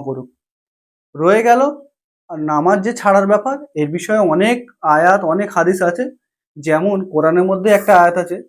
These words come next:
সূরা আল মুদ্দাসসিরে, আল্লাহ সুবহানাহু ওয়া তাআলা বলেন, যখন জাহান্নামীদেরকে জিজ্ঞেস করা হবে, "মা সালাকা কুম ফি সাকর?" সাকর মানে জাহান্নামের একটা স্থান, যে জিজ্ঞেস করা হবে, "তোমাদেরকে কিসে জাহান্নামে নিয়ে চলে এলো?" তখন তারা বলবে, "ক্বালু লাম নাকু মিনাল মুসাল্লিন।"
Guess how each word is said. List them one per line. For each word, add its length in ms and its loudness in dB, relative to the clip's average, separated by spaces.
সূরা 320 0
আল 100 2
মুদ্দাসসিরে, 720 -4
আল্লাহ 240 2
সুবহানাহু 300 0
ওয়া 80 6
তাআলা 140 4
বলেন, 100 -2
যখন 380 -6
জাহান্নামীদেরকে 680 0
জিজ্ঞেস 380 -2
করা 220 4
হবে, 320 -2
"মা 280 -2
সালাকা 640 2
কুম 200 -4
ফি 180 -6
সাকর?" 600 2
সাকর 360 -2
মানে 220 -4
জাহান্নামের 440 0
একটা 280 -2
স্থান, 300 -2
যে 60 -8
জিজ্ঞেস 320 0
করা 180 4
হবে, 180 2
"তোমাদেরকে 460 -2
কিসে 680 2
জাহান্নামে 420 -4
নিয়ে 140 -6
চলে 200 0
এলো?" 260 -2
তখন 280 -6
তারা 260 0
বলবে, 380 0
"ক্বালু 600 0
লাম 360 2
নাকু 260 0
মিনাল 280 2
মুসাল্লিন।" 520 -8